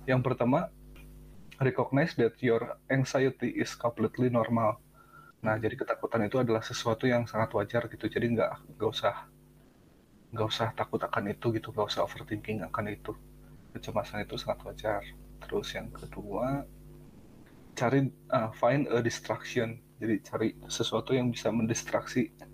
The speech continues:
Nah, mungkin waktu itu pernah yang episode sama Andi, Zal, orang pernah cerita, poe Minggu mah orang ke kantor. Pedah orang teh lamun tidak melakukan sesuatu teh ulah, orang malah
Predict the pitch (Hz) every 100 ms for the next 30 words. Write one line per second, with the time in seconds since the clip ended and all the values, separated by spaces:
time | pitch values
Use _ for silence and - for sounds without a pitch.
0 | - - - - - - 113 113 143 131
1 | - - 120 107 - 143 - 127 143 143
2 | - 123 123 117 - - 127 120 120 123
3 | 123 - 120 120 131 139 143 - - -
4 | - - 117 135 123 117 117 113 - -
5 | - - - - - 120 117 120 117 135
6 | 170 170 180 - 131 143 135 - - -
7 | _ - - - - 117 117 147 110 117
8 | 120 113 160 143 117 117 117 - - 117
9 | - 120 - - 120 - - 101 - -
10 | 151 117 120 147 - _ - 123 135 151
11 | 117